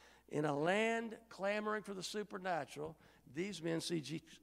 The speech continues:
Jesus, and their perception is he is simply a ghost. So we're gonna look at these three words for each of these encounters:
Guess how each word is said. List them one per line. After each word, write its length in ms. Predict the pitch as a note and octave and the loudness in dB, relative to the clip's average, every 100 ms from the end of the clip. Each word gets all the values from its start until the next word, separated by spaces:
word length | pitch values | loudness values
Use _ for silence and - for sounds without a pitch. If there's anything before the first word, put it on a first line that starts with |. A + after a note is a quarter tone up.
| - | -6
Jesus, 540 | - F3 D#3+ C#3 B2 | 10 12 12 8 2
and 160 | C3 B2 | 0 2
their 140 | C#3+ | 2
perception 640 | C3 C#3 - D#3 B2 B2+ B2 | 2 0 4 4 2 -2 -2
is 260 | B2 A2+ | -4 -6
he 240 | B2+ C#3+ D#3 | -2 2 2
is 320 | C#3+ A#2+ A2 | 0 -2 -2
simply 540 | - D3 D3 C#3+ C#3+ C3+ | 0 0 -2 -2 -4 -4
a 60 | |
ghost. 380 | B2+ C#3+ A#2+ - | -4 -4 -2 -2
So 80 | F#3+ | 2
we're 80 | G3+ | 6
gonna 140 | G#3 | 8
look 160 | G#3+ G3 | 8 4
at 80 | |
these 180 | F#3+ G#3 | 2 0
three 200 | - G3+ | 2 4
words 540 | G3 F#3+ E3+ D#3+ E3 - - - - - | 6 6 6 4 0 -6 -6 -20 -20 -4
for 160 | D#3 | 4
each 140 | F3+ F#3 | 4 4
of 80 | |
these 180 | E3+ E3+ | 2 2
encounters: 560 | F3 F3+ F3 D3 A#2 | 2 2 4 4 0